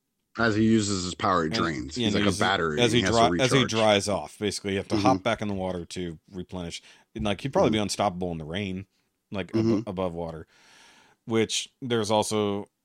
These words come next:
Speaker 2: <sighs> I heard a really dumb argument about that, going back to the racist thing. It's like, oh, the, the, the
Speaker 1: No,
Speaker 2: Hispanic
Speaker 1: no, we're not
Speaker 2: but,
Speaker 1: having that one.
Speaker 2: but,
Speaker 1: We're
Speaker 2: but,
Speaker 1: not having
Speaker 2: but
Speaker 1: that
Speaker 2: it's,
Speaker 1: one.
Speaker 2: it's, once again, if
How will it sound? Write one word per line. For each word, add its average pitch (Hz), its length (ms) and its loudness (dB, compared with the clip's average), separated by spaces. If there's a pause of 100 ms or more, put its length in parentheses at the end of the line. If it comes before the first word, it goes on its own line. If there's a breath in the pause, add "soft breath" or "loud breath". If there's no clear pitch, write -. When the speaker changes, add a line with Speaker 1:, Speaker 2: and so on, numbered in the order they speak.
(240)
Speaker 2:
<sighs> - 320 -10
I 117 120 -2
heard 110 160 2
a 101 40 -2
really 95 220 -2
dumb 92 200 -4
argument 87 360 -6
about 85 240 -4
that, 85 160 -6
going 87 180 -6
back 85 180 -8
to - 80 -16
the 80 60 -12
racist 82 420 -8
thing. 87 220 -8
It's 85 140 -10
like, 90 260 -8
oh, 117 320 0
the, 90 280 -6 (380)
the, 92 360 -2
the 117 60 0
Speaker 1:
No, 139 320 6
Speaker 2:
Hispanic 127 240 6
Speaker 1:
no, 147 300 4
we're 143 120 4
not 147 220 6
Speaker 2:
but, 143 140 8
Speaker 1:
having 123 240 2
that 110 240 2
one. 98 140 -2
Speaker 2:
but, 156 220 6
Speaker 1:
We're 117 120 0
Speaker 2:
but, 135 140 8
Speaker 1:
not 117 180 0
having 104 200 0
Speaker 2:
but 147 160 6
Speaker 1:
that 98 100 2
Speaker 2:
it's, 139 180 2
Speaker 1:
one. 90 120 -4
Speaker 2:
it's, 143 220 0
once 156 280 0
again, 139 420 0
if 123 200 -8